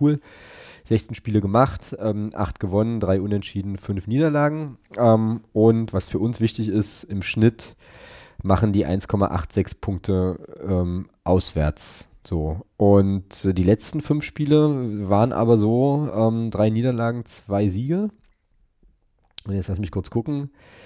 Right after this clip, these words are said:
Genau, das letzte Spiel haben sie zu Hause null eins verloren gegen Holstein Kiel nach dem Pokalspiel.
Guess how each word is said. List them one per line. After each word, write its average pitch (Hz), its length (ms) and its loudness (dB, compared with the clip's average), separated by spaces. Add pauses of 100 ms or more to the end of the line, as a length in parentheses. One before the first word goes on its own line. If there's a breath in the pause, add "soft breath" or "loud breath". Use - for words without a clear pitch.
(280 loud breath)
Genau, 95 180 -2
das 95 100 0
letzte 104 200 -2
Spiel 101 220 -2
haben 98 80 2
sie 95 100 -2
zu 87 140 0
Hause 101 220 2
null 98 180 2
eins 95 160 -2
verloren 113 480 0
gegen 113 200 -2
Holstein 113 280 0
Kiel 113 200 -2
nach 101 180 0
dem 120 120 -2
Pokalspiel. 120 800 0